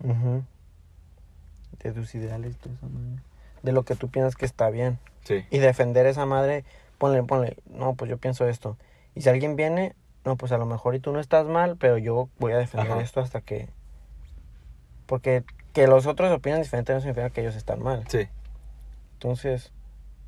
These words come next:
Speaker 1: si llega otro y tú estás defendiendo con que...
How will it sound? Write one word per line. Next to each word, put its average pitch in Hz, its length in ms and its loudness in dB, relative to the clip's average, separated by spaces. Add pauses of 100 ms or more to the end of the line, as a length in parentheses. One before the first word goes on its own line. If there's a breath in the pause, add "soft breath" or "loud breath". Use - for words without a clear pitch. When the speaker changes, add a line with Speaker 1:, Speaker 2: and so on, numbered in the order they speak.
(640)
Speaker 1:
si 139 200 -4
llega 156 300 10
otro 165 260 8
y 135 60 0
tú 143 120 -6
estás 151 200 0
defendiendo 131 500 0
con 127 200 -2
que... 117 440 -2